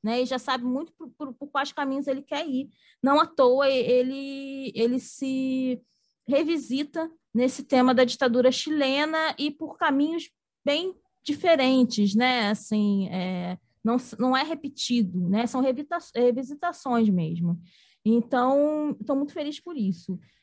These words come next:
É, acho que o No, ele tem uma, uma particularidade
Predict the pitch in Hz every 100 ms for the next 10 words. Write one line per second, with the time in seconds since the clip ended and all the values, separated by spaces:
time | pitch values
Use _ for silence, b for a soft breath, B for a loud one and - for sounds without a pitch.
0 | _ 196 190 190 190 190 185 - 277 -
1 | 349 330 277 269 254 240 254 254 247 240
2 | 220 214 226 220 220 214 208 208 - -
3 | 240 - 247 220 208 196 202 220 247 226
4 | 254 247